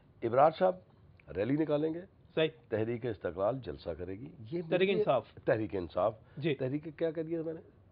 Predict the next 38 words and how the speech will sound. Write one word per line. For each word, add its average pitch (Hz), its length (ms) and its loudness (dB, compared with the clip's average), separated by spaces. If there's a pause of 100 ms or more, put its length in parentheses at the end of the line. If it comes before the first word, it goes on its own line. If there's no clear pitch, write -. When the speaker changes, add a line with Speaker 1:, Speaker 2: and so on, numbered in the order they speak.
(120)
Speaker 2:
तहरीक 180 300 2
इस्तकलाल। 135 600 0
Speaker 1:
ओहो, 98 240 0 (520)
Speaker 2:
अ, 170 40 -8
Speaker 1:
अच्छा, 143 240 4
मैंने 113 80 -2
Speaker 2:
वो 131 220 4
Speaker 1:
गलत 226 100 6
Speaker 2:
असगर 262 180 4
खान 220 140 4
साहब 180 160 0
की 175 80 0
जमात 139 320 0
Speaker 1:
अच्छा, - 140 -2
Speaker 2:
होती - 0 -
Speaker 1:
नहीं, 190 140 -4
मैंने 156 160 0
Speaker 2:
थी, 98 100 -8
Speaker 1:
गल-, 104 180 -2
Speaker 2:
सही। 113 100 -10
Speaker 1:
मा-, 110 140 -2
मा-, 90 220 0
माजरत 90 300 -2
चाहता 69 280 -10
हूँ। 71 80 -16 (480)
अ, 117 400 2
वो 196 160 -2
मैंने 208 260 0
जो 180 220 2 (240)
इससे, 143 580 -6
जो 147 300 -2
जलसा 110 360 -4
ये 131 140 -2
करेंगे 110 600 -6
या 113 260 -4
इबरार 92 300 -2
साहब 113 240 -6
करेंगे, 87 640 -10